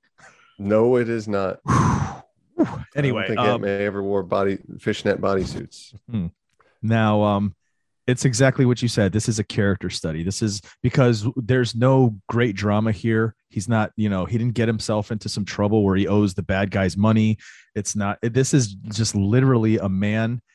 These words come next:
Speaker 2: at the end of his career trying to hold on to his glory days and trying to make sense of what's left of life. And it's,
Speaker 1: Mm-hmm.
Speaker 2: and it gets to the point where, you know, he's just got, he realizes the true home for him has always been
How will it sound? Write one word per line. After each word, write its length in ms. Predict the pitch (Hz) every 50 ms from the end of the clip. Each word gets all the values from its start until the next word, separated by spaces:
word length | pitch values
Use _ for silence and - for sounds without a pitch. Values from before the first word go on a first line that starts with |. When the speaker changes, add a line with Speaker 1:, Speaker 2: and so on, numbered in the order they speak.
| _ _ _ _
Speaker 2:
at 120 | 101 98 -
the 140 | 113 107 82
end 200 | 101 107 110 120
of 60 | 117
his 120 | 123 120 -
career 540 | - - 135 127 113 110 98 92 92 90
trying 340 | 90 - - - 107 98 104
to 80 | 107 107
hold 280 | - - 113 110 98 110
on 160 | 107 107 101
to 100 | - 107
his 120 | 98 90
glory 360 | 92 - 95 98 101 101 101 95
days 400 | 87 95 92 90 90 90 - - _ _ _ _ _ _ _ _ -
and 440 | 101 98 90 90 90 90 87 90 104 _ _ _ _ _ _
trying 220 | - - 104 135
to 60 | 175 175
make 180 | 185 180 -
sense 340 | - - 110 113 147 143 -
of 100 | 104 95
what's 260 | 101 107 101 - - 98
left 240 | 101 123 - -
of 100 | 110 85
life. 400 | 82 82 73 69 73 - - - _ _ _ _ _ _ _ _ _ _ _ _ _ _ _
And 240 | 107 107 104 101 98 -
it's, 280 | - 104 98 95 95 110
Speaker 1:
Mm-hmm. 100 | 135 -
Speaker 2:
and 180 | 117 117 113 110
it 40 | 98
gets 220 | - 131 123 - -
to 60 | 143
the 60 | 147
point 340 | 135 - - 143 151 151 117
where, 400 | 110 120 117 117 117 113 104 - - _
you 140 | 110 113 120
know, 360 | 120 117 110 107 107 104 - _ _ _ _ _ _ _ _
he's 280 | - - - 139 127 123
just 180 | - 139 131 -
got, 160 | - 135 117
he 180 | 98 92 120 131
realizes 800 | 127 110 127 151 156 135 120 113 113 107 104 107 101 98 101 - _ _ _ _ _ _ _ _ _ _ _ _ _ _
the 60 | - 104
true 420 | - - - - 131 135 139 143
home 340 | 127 - - 127 135 147 139
for 180 | - - 107 101
him 200 | 127 165 170 123
has 180 | 113 110 95
always 220 | 113 113 113 104 92
been 260 | - 113 107 107